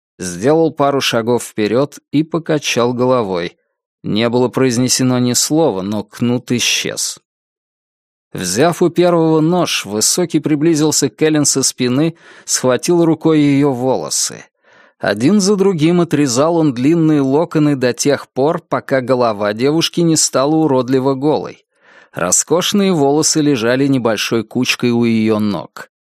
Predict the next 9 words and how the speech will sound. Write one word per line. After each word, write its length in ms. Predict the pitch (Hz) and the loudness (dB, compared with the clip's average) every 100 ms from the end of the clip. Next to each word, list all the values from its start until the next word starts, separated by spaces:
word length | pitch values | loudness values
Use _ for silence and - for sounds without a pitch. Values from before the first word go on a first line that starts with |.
| _ _ _ | _ _ _
Эллен 320 | 87 104 123 | -2 0 2
была 240 | 123 131 131 | 2 2 2
неподвижна, 840 | 131 135 131 110 113 117 117 110 _ _ _ - | 0 0 -2 -2 -2 0 -2 -4 _ _ _ -12
и 80 | 101 | -12
только 520 | - 156 151 160 151 | -2 -2 0 0 2
иногда 480 | 139 127 113 107 92 | 2 0 -2 -2 -2
слышался 640 | - 107 - 120 - 120 | -2 -2 -2 -2 -2 -2
её 340 | 107 95 90 | 0 -2 -4
стон. 480 | 82 - - 67 - | -4 -6 -8 -10 -12